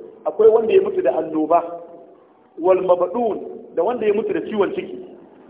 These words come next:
wal gariq, da wanda ya nutse a cikin ruwa ya mutu, ah, wa sahibul hadam, da wanda gini ya ruso masa,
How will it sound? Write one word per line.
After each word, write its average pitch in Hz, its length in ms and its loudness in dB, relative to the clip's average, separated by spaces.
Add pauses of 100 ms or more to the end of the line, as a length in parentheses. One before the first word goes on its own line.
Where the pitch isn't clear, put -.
(140)
wal 185 220 4
gariq, 185 420 2 (440)
da 175 80 2
wanda 220 260 2
ya 202 100 6
nutse 208 320 2
a - 60 0
cikin 190 260 0
ruwa 180 280 4
ya 185 100 0
mutu, - 280 -2 (760)
ah, 160 120 -2
wa 165 220 0
sahibul 214 400 4
hadam, 160 240 -2 (640)
da 165 80 -4
wanda 202 320 2
gini 190 360 -6
ya 175 120 2
ruso 185 340 2
masa, 185 320 0